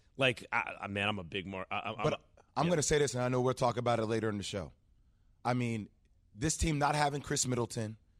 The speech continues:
Speaker 2: you're asking Jrue Holiday to step up down the stretch. It, it continues to prove my point that I think Giannis is the best player in basketball.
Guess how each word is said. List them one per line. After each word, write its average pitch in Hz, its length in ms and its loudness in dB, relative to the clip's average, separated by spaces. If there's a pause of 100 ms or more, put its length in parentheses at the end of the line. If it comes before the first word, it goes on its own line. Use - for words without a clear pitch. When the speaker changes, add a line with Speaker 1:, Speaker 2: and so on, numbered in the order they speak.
(280)
Speaker 2:
you're 117 120 0
asking 131 320 0
Jrue 143 160 -2
Holiday 135 300 2
to 113 60 -2
step 131 240 -2
up 117 140 -2
down 120 200 2
the 123 80 -2
stretch. - 460 -4 (640)
It, 147 180 0
it 147 180 -6
continues 160 520 0
to 131 80 -2
prove 143 220 -2
my 131 140 2
point 127 340 -2
that 117 80 0
I 117 80 4
think 131 220 -2
Giannis 117 380 0
is 104 80 -8
the 98 80 -8
best 92 260 -4
player 92 200 -6
in 80 80 -10
basketball. 71 520 -12